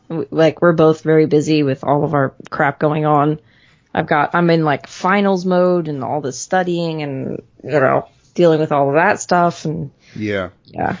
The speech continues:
Speaker 1: the
Speaker 2: It's
Speaker 1: world is crazy as per usual, you know.
Speaker 2: Part of it is, is getting back to life, you know, as, as close to normal as it can get,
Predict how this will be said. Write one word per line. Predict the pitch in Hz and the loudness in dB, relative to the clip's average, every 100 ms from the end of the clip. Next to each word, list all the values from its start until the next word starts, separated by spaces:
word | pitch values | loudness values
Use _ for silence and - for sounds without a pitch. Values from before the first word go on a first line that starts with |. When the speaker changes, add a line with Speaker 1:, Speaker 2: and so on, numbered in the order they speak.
| - - - - | -12 -20 -20 -10
Speaker 1:
the | - | 2
Speaker 2:
It's | 180 | 4
Speaker 1:
world | 170 151 | 4 2
is | - | 0
crazy | 160 156 160 | 0 2 2
as | 156 | 2
per | - | 0
usual, | 175 240 240 220 202 185 180 185 | 0 2 4 4 2 0 -4 -8
you | 190 175 | -8 -6
know. | - - _ _ | -8 -10 _ _
Speaker 2:
Part | - 185 190 | -4 -2 0
of | 156 | 2
it | 139 | 0
is, | 120 123 | 0 -4
is | 127 117 | -8 -4
getting | 117 131 120 107 | -2 -2 -2 -2
back | 110 107 | -4 -4
to | - 113 101 95 95 _ - | -8 -6 -6 -8 -10 _ -8
life, | 110 110 104 - - - _ - | -2 0 -2 -6 -16 -20 _ -12
you | 113 | -8
know, | 101 98 92 - | -4 -4 -6 -10
as, | 113 101 92 | -4 -4 -4
as | 104 | -10
close | - 139 123 | -8 -8 -8
to | 117 | -8
normal | 110 110 110 | -8 -6 -6
as | 104 95 | -6 -8
it | 98 | -10
can | 92 | -12
get, | 87 87 | -8 -8